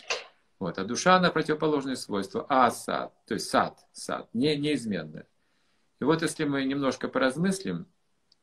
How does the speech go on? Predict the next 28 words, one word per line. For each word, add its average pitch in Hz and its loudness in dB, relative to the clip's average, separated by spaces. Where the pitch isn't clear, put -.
на 117 0
эту 117 -2
тему, 92 -2
мы 123 -2
поймём, 139 2
что 101 0
во 120 0
мне 165 0
не 147 0
меняется 143 2
только 127 0
одна 147 4
составляющая. 131 0
Вот 95 -4
в - -16
моём 117 4
материальном 107 -2
существовании 143 4
всё 151 2
меняется, 113 0
возраст 147 0
меняется, 117 2
время 135 -2
идёт, 104 -4
да, 120 -2
кровеносные 127 -12
сосуды 123 -12
переносят, 123 -8